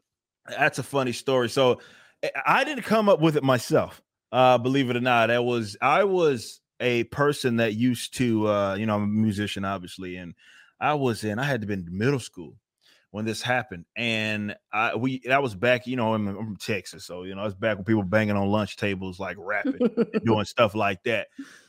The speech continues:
Speaker 1: Uh, and, you know, I would just freestyle rap and do stuff like that, and a friend by, by the name of Chad at the time, uh, had called me that because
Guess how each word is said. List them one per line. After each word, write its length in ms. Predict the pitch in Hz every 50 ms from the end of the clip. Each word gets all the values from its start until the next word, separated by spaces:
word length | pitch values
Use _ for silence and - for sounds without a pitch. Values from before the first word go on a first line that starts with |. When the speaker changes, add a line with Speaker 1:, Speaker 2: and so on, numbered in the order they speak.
| -
Speaker 1:
Uh, 160 | - 110 107 - -
and, 340 | - 135 131 127 123 123 127
you 100 | 139 147
know, 120 | 143 135 131
I 140 | 131 135
would 180 | 135 131 123 110 _ _
just 180 | 110 127 127 -
freestyle 760 | - - - 143 139 - - - - 135 123 123 120 120 117
rap 340 | 117 120 120 123 123 - -
and 120 | 107 101
do 160 | 117 123 123 113
stuff 340 | - - 120 117 110 -
like 300 | 107 110 104 104 101 -
that, 240 | - 135 135 127 123
and 140 | 117 107 101
a 20 |
friend 500 | 92 - - 123 127 127 123 117 107 101
by, 120 | 98 104 - - 107
by 140 | 101 104 107
the 80 | 107 107
name 160 | 110 104 98
of 80 | 95
Chad 400 | - - - 147 156 147 139 123
at 100 | 113 104
the 100 | - 101
time, 420 | - - 135 131 127 120 110 104 98 _ _ _ - - - _ _ _ _ _
uh, 420 | - 107 107 104 104 104 104 104
had 220 | 107 120 120 117 - _ -
called 420 | - 139 147 156 156 147 131 113
me 140 | 117 113 107
that 480 | 92 90 117 139 - 110 90 80 - - 101 104
because 540 | 113 110 104 - 131 131 123 123 113 101